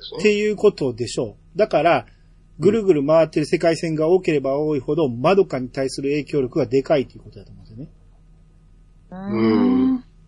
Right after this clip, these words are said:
Speaker 1: 不思議や。
Speaker 2: まあ、不思議ですよ。
Speaker 3: うん。
Speaker 2: これ、これは考えた人が決めたことです。
Speaker 1: これは、こういうワールドやからね。
Speaker 3: まあまあ、そう、そういうルールってことやね。
Speaker 2: っていうことですね。
Speaker 3: うん。
Speaker 1: 通常の考え方と違う、違うよね。
Speaker 3: そうやね。
Speaker 2: そう。平行世界で僕らどうしても、パラレルでね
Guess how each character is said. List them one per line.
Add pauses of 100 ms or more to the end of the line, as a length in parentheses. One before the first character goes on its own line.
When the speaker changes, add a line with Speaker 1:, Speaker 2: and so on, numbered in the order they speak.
Speaker 1:
不
思
議
や。
Speaker 2:
ま
あ、
不
思 (160)
議
で
す
よ。
Speaker 3:
う
ん。
Speaker 2:
こ
れ、
こ
れ
は
考 (160)
え
た
人
が
決
め
た
こ
と
で
す。
Speaker 1:
こ
れ
は、 (160)
こ
う
い
う
ワ
ー
ル
ド
や
か
ら
ね。
Speaker 3:
ま
あ
ま
あ、
そ
う、
そ
う
い
う
ル
ー
ル
っ
て
こ
と
や
ね。
Speaker 2:
っ
て
い
う
こ
と
で
す
ね。
Speaker 3:
う
ん。
Speaker 1:
通
常
の
考
え
方
と
違 (140)
う、 (100)
違
う
よ (160)
ね。
Speaker 3:
そ
う (120)
や
ね。
Speaker 2:
そ
う。
平
行
世
界
で
僕
ら
ど
う
し
て
も、 (800)
パ
ラ
レ
ル
で
ね